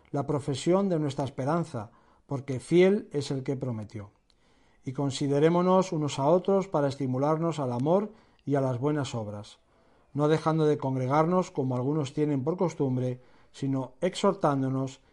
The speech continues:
y tanto más cuando veis que aquel día se acerca. Dejar de congregarse es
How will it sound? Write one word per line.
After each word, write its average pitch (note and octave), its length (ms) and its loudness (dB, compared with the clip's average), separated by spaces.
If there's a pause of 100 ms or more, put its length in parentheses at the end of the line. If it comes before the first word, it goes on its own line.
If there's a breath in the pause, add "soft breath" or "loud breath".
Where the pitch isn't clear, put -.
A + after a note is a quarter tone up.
(160 soft breath)
y B2 80 -8
tanto D#3+ 360 2
más C3 400 -2 (300 soft breath)
cuando B2 320 -4
veis D#3+ 400 2
que - 100 -10
aquel C3 260 -4
día A#2+ 380 -4 (240)
se - 180 -10
acerca. - 460 -12 (2000 soft breath)
Dejar A3 560 2
de E3 580 4
congregarse D3+ 840 -6 (580 soft breath)
es E3 360 0